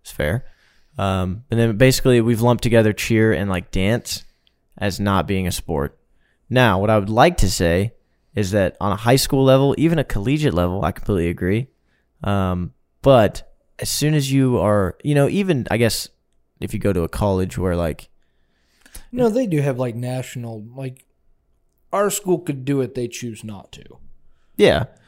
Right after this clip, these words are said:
Speaker 1: but I think if you're, I think if you're competing, even in fucking dance or cheer, um, and you're doing that at a competition, like, at a fucking tournament, like, event thing, and somebody wins and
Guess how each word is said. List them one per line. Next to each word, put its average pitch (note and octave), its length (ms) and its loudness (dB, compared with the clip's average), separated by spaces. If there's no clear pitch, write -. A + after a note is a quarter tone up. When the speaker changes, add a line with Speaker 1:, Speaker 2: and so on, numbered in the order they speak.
Speaker 1:
but C#3+ 100 6
I D3 60 6
think D3 320 2
if B2+ 200 2
you're, C3+ 420 6
I C#3 120 2
think F#3 160 4
if F3 120 2
you're D#3+ 180 4
competing, B2+ 720 2
even C3 260 0
in C#3 200 0
fucking B2+ 460 0
dance A#2+ 640 0
or G2 200 -4
cheer, G2 540 0
um, G2 480 -2
and A2 120 -4
you're G#2 100 0
doing A#2+ 300 4
that A2+ 420 0
at A2+ 140 2
a B2 40 4
competition, A#2+ 640 0
like, G2+ 140 -2
at F#2+ 140 0
a A2 180 -4
fucking G#2+ 300 0
tournament, A2 520 0
like, G2 120 -4
event G#2+ 360 -4
thing, G#2+ 480 -2
and F#2 340 -6
somebody B2 400 2
wins A#2 500 2
and G2+ 240 -6